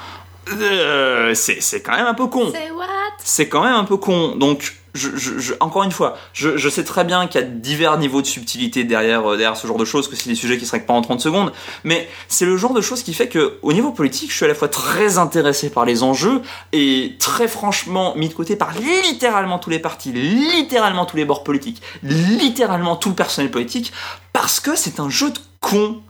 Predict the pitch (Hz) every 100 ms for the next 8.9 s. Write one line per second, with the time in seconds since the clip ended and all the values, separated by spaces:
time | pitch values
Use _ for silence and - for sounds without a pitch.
0 | - 120 117 123 - - 180 208 120 -
1 | - - 123 123 117 - 117 117 175 226
2 | 202 131 117 113 117 120 - 233 226 233
3 | - 175 - - 160 139 135 160 233 -
4 | - 127 123 175 - 170 160 156 151 151
5 | 151 - - 123 180 196 180 170 - 151
6 | 151 - - 120 113 123 185 - 160 156
7 | - - - 196 - 170 143 165 220 123
8 | - - - 135 143 - 147 220